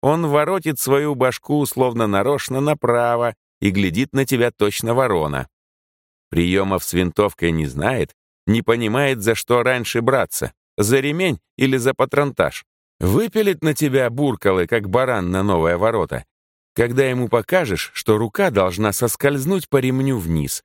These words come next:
не знал даже, на каком плече носят винтовку. Честь отдавал, как обезьяна. А повороты при маршировке, Господи Боже! При команде «Кругом марш» ему было все равно, с какой ноги делать.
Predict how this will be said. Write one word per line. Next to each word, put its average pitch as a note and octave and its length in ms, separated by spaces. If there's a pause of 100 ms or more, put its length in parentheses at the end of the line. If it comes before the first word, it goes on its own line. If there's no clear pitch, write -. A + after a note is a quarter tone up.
(140)
не G#2+ 220
знал A#2 380
даже, G#2+ 340
на G#2+ 140
каком A#2 360
плече A2+ 420
носят B2+ 500
винтовку. C3 640 (340)
Честь E3 400
отдавал, F2 560
как C3+ 220
обезьяна. E2 760 (560)
А B2+ 160
повороты D3 640
при C#3 160
маршировке, A#2 800
Господи C3 760
Боже! F2+ 520 (440)
При F#2 180
команде A2 640
«Кругом G#2+ 420
марш» G2+ 480
ему G#2 300
было B2 240
все C3+ 260
равно, B2+ 400
с - 60
какой A2 340
ноги G#2+ 300
делать. F#2+ 420